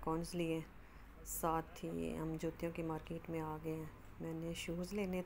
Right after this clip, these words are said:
थे walk के लिए, तो अच्छे हैं यहाँ पे, shoes भी अच्छे हैं। ये दिब्बा की market है, बहुत अच्छी है, यहाँ पे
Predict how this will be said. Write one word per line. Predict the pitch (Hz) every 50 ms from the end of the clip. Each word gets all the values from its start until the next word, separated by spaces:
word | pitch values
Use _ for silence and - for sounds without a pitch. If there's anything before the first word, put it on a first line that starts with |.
| - -
थे | 180 170 170 - - - -
walk | 165 160 160 165 165 - -
के | 180 175
लिए, | 170 175 165 160 160 - - - - - - - - - - - - - - - - - - - - - - - - -
तो | - 151 151 151 151 - - -
अच्छे | 180 - - - - 185
हैं | 180 175 170 160
यहाँ | 160 160 156 156
पे, | - 170 160
shoes | - - 165 170 160 160
भी | 160 160
अच्छे | 160 - - - - 170
हैं। | 165 160 160 156
ये | 160 165 165
दिब्बा | 160 160 160 160 - 170
की | 175 175 185 175
market | 170 160 160 165 - 175 170 170 - -
है, | 175 175 175 156 147 -
बहुत | - 165 175 175 165
अच्छी | 160 - - - - 175 170
है, | 160 160 170 - - - - - - - - - - - - -
यहाँ | 170 170 160 156 160 160 160 -
पे | - 165